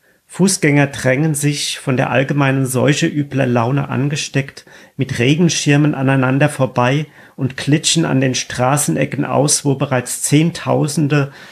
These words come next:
vor ihnen den trüben Tag über ausgerutscht sind und neue Schichten zu den Schmutzkrusten hinzugefügt haben,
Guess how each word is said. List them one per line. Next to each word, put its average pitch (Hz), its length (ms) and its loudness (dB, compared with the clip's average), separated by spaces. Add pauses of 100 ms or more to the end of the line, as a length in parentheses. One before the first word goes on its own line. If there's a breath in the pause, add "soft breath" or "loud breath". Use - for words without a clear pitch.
vor - 340 2
ihnen 147 340 4
den 120 180 2
trüben 147 440 0
Tag 127 340 -2
über 135 340 -2
ausgerutscht 143 640 -2
sind 139 420 -2 (300 loud breath)
und 120 240 -2
neue 139 320 4
Schichten - 540 -2
zu 139 180 -4
den 127 160 0
Schmutzkrusten - 1120 -4
hinzugefügt 143 800 -2
haben, 131 360 -2